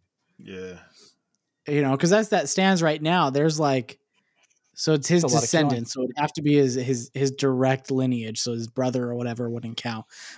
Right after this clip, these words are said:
Speaker 2: but it would be his son and then all of his grandchildren, all of it, well, yeah, all of his children and then all of his grandchildren.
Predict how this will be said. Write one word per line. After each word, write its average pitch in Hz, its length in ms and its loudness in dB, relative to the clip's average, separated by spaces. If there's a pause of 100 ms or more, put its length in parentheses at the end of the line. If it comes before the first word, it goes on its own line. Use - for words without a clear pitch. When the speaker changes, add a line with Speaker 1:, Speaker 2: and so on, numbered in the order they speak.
(120)
Speaker 2:
but 139 120 2
it 131 100 2
would 123 160 -4
be 123 180 2
his 117 240 -2
son 151 380 2
and 131 240 -6
then 113 380 -6 (1700)
all 127 340 0
of 143 100 0
his 117 180 0
grandchildren, 113 1120 -4 (160)
all 170 240 4
of 160 80 -2
it, 147 180 -4
well, 147 220 2
yeah, 151 180 0
all 143 260 2
of 170 100 4
his 139 400 2
children 120 420 0
and 120 120 -2
then 117 100 -4
all 165 300 4
of 147 60 2
his 131 160 2
grandchildren. 107 840 -8